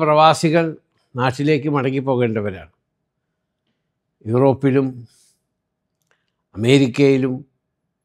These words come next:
ആഫ്രിക്കയിലും ഓസ്ട്രേലിയയിലും അങ്ങനെയൊക്കെയുള്ള എല്ലാ രാജ്യങ്ങളിലുള്ള മലയാളികളുണ്ട്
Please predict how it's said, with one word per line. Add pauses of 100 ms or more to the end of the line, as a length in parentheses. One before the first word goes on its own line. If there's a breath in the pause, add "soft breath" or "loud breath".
(580)
ആഫ്രിക്കയിലും (1120)
ഓസ്ട്രേലിയയിലും
അങ്ങനെയൊക്കെയുള്ള
എല്ലാ (160)
രാജ്യങ്ങളിലുള്ള
മലയാളികളുണ്ട്